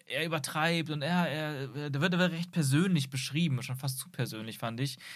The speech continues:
He's overreacting, he's over-aggressive, he's over this, bla, bla, bla. Ähm, diese Szene fühlte sich an, fast eins zu eins, wie eine von den geschnittenen Szenen von Lucas aus Episode drei, wenn sich die Senatoren untereinander treffen und irgendwie über Palpatine reden.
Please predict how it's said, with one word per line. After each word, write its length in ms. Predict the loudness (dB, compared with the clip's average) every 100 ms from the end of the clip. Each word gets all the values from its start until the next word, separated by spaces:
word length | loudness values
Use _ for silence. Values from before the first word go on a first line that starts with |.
| -6
He's 160 | -2 0
overreacting, 720 | 0 0 0 0 -2 -2 2
he's 240 | 2 2
over-aggressive, 1300 | -2 -4 -2 -2 -4 -10 -18 -8 -4 0 0 0 -2 -2
he's 140 | -2
over 240 | -2 -2 -2
this, 180 | -2
bla, 140 | -2 -4
bla, 100 | -2
bla. 300 | 0 0 0 -10 _ _ -20 -20 -20 -20 _ -2
Ähm, 440 | 2 4 2 0 -4 _ _ _ _ _ _ -4
diese 200 | 0 2
Szene 400 | 2 0 0 -2
fühlte 200 | -2 -4
sich 140 | -4 0
an, 360 | 0 0 -2 -4
fast 240 | -4 -4 0
eins 240 | 0 2
zu 140 | 0
eins, 520 | 0 0 0 0 -2 -2
wie 360 | 0 0 -2 -8 _ _
eine 200 | 0 0
von 120 | 0
den 100 | 2
geschnittenen 400 | 2 0 -2 -2
Szenen 400 | -2 -2 0 0
von 240 | -2 -2 -4 -2
Lucas 380 | 0 2 2 0
aus 140 | -10
Episode 280 | -8 -8 0
drei, 260 | 4 4 2
wenn 120 | -6
sich 120 | -8
die 180 | -8 -8
Senatoren 480 | -6 -6 -4 -4 -4
untereinander 300 | -6 -6 -6
treffen 360 | -6 -6 -6
und 140 | -8 -8
irgendwie 300 | -10 -10 -10
über 120 | -8
Palpatine 460 | -6 -6 -6 -8
reden. 440 | -4 -4 -2 -4